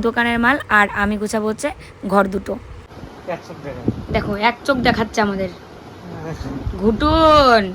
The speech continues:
Speaker 1: তোমার দুষ্টামি কালি। ওমা, হাড্ডিটা রেখেছে, ওই যে দেখো, ওর স্টিক, এটা হচ্ছে, ইয়া, বোন স্টিক। আর এই দেখো, ঘুটুন, দুই চোখ দেখাও, নাহলে কিন্তু কথা খারাপ আছে কিন্তু।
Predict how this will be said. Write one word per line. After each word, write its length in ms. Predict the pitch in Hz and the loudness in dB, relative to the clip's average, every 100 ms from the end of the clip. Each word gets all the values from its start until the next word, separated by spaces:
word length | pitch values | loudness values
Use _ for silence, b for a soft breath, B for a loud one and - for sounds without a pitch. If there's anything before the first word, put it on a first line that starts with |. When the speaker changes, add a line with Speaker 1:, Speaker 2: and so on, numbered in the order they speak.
| - - - - - - | -10 -10 -8 -4 -4 -2
Speaker 1:
তোমার 600 | 240 269 294 294 269 233 202 185 | -2 2 4 6 6 6 2 -2
দুষ্টামি 560 | 240 - - 330 311 302 | -4 -2 2 2 2 0
কালি। 400 | 285 269 262 233 208 208 - - - - - - | 0 0 0 2 0 -2 -4 -6 -8 -6 -6 -6
ওমা, 260 | 285 320 302 - - - - - - - - - - - | -2 0 0 -4 -18 -12 -12 -12 -12 -12 -12 -16 -18 -8
হাড্ডিটা 420 | 220 220 247 247 262 | -4 -4 -4 -2 2
রেখেছে, 360 | 240 247 240 254 | 2 0 2 2
ওই 60 | 220 | 4
যে 120 | 208 | 4
দেখো, 240 | 208 - 294 - - B B B - - | 2 -2 -6 0 0 B B B -16 -6
ওর 120 | 208 - | -4 -2
স্টিক, 260 | - 240 208 - 220 | -2 -2 -4 -2 -2
এটা 140 | 208 208 | 2 0
হচ্ছে, 200 | 208 214 208 | 0 -4 0
ইয়া, 180 | 202 190 180 180 185 180 | 2 2 0 -6 -8 -2
বোন 160 | 202 226 214 | 0 2 0
স্টিক। 240 | - 202 - - - - - - - - 190 | -2 -4 -4 -6 -6 -6 -12 -14 -12 -2 2
আর 100 | 185 - - - - 214 | 2 0 -4 -6 -10 -2
এই 60 | 208 | 2
দেখো, 180 | 196 180 170 - - - - - - - | 2 -2 -8 -8 -12 -14 -20 -18 -18 2
ঘুটুন, 340 | 202 233 320 339 294 | 4 8 8 8 6
দুই 100 | 320 | 2
চোখ 180 | 339 339 285 | 4 4 6
দেখাও, 300 | 302 294 254 208 - - - - | 8 8 8 4 -4 -14 -14 -6
নাহলে 240 | 262 294 320 311 | 2 4 4 0
কিন্তু 160 | 302 302 | -2 0
কথা 160 | 294 311 302 | 2 2 4
খারাপ 220 | 277 302 294 | 6 6 6
আছে 140 | 294 285 | 0 0
কিন্তু। 220 | 285 294 | 0 0